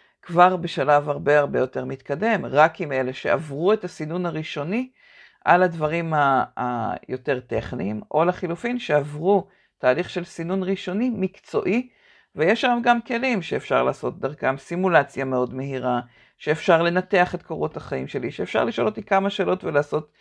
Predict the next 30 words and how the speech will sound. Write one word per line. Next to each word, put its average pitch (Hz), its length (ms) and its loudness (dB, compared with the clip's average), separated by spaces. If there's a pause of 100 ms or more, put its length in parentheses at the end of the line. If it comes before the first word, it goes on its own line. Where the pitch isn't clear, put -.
(280)
איזשהו 160 320 -2
משחק 156 500 4
או 139 60 2
איזושהי 160 320 -4
בדיקה 151 460 2
ראשונית, 156 680 -2 (480)
לפני 202 480 0
שאני 156 260 -4
מגיעה 147 540 -2 (220)
לשיחה - 420 -6 (100)
עם 131 120 -10
בן 127 160 -6
אדם. 117 320 -6 (960)
כשאני 156 260 2
מדברת 151 600 2
על 139 240 0 (160)
איזון 165 520 0
נכון, 214 480 -2
אני 165 140 -6
מדברת 170 420 -2
על 170 100 0
איזון 160 320 -2
נכון 190 420 -2
בין 175 200 -2
יחס 165 380 -2
אישי - 460 -4
אנושי, 123 580 -6 (520)
ויחס 202 420 2
אישי 262 440 -4
שהוא 185 380 -2